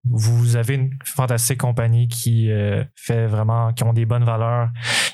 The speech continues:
et qui, euh, se conscientise au niveau environnemental. Je, je pense que t'as bien mentionné ça, t'as, t'as bien apporté le, le sujet de se dire en tant que compagnie, c'est très important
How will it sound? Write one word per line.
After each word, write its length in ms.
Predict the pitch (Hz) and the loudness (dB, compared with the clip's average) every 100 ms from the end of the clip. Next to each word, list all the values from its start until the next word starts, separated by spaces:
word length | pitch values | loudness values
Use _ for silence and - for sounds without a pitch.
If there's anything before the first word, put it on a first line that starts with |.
| - | -2
et 120 | 117 | -2
qui, 480 | 117 - 123 120 120 | -2 -2 2 2 2
euh, 300 | 107 104 104 | 2 0 0
se 140 | 117 117 | 0 0
conscientise 640 | 123 123 123 113 139 123 | 0 0 0 0 0 2
au 80 | 117 | 2
niveau 260 | 110 117 | 4 2
environnemental. 600 | 120 113 110 107 104 120 | 2 2 2 0 0 0
Je, 80 | 120 120 - | -2 -6 -6
je 120 | - | -2
pense 460 | 131 131 - - - _ | 0 2 2 0 -4 _
que 80 | - - - - | -4 -4 -4 -2
t'as 140 | 120 | 0
bien 220 | 120 135 | 2 2
mentionné 460 | 131 123 123 117 117 | 2 0 2 2 2
ça, 200 | - 143 | 0 -2
t'as, 240 | 120 110 | 0 0
t'as 140 | 101 113 | 0 0
bien 160 | 120 | 2
apporté 380 | 120 117 101 131 | 2 -2 -2 0
le, 180 | 123 101 | 2 2
le 160 | 110 117 | 0 0
sujet 480 | - 110 110 123 117 - - - - - - | 0 0 2 0 -2 -6 -4 -2 -2 -4 -4
de 140 | 113 | -2
se 140 | 113 120 | 0 0
dire 120 | 123 | 0
en 100 | 117 | 0
tant 160 | 127 123 | 0 -2
que 100 | 117 | -2
compagnie, 480 | 120 117 113 123 | -2 0 2 2
c'est 300 | 117 113 107 - - | 0 -2 -2 -6 -4
très 160 | 127 | 0
important 600 | 123 120 117 127 131 139 | 0 0 -2 0 0 -2